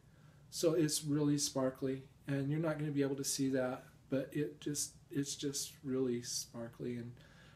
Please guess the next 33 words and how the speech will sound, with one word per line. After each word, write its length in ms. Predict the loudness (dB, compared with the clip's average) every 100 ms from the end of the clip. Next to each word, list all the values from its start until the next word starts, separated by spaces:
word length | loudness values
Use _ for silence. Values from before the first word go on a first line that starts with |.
| -4
really 240 | 4 6 4
pretty. 340 | 4 0 2
I 100 | 2
chose 360 | 6 8 8 8
a 40 |
gold 380 | 6 8 8 6
frame, 500 | 6 8 8 6 0 -6 -20 -20 -2
and 220 | 2 4
there's, 380 | 6 4 2 2
like, 260 | 2 2 -2 -12 -12
filigree 640 | 6 8 8 6 4 4
in 140 | 2
the, 200 | 2 2 0 -6 -20 -20 -14 2
in 160 | 4
the 80 | 4
frame. 480 | 2 2 4 4 0 -8 -20 -20 -10 2
I 60 |
really 240 | 6 8 8
like 280 | 8 6 8
that. 160 | 8
I 120 | 8
thought 320 | 6 6 6 6
gold 280 | 6 6
would 180 | 4 2
be 140 | 4 4
appropriate 560 | 4 0 2 4 4
because 300 | 2 2 2
it's 180 | 2 -2
a 40 |
fiftieth 520 | -4 -4 -4 -2 -2 2
wedding 300 | 2 2 0
anniversary 540 | -2 -2 -2 -4 -4
gift. 420 | 0 0 0 -8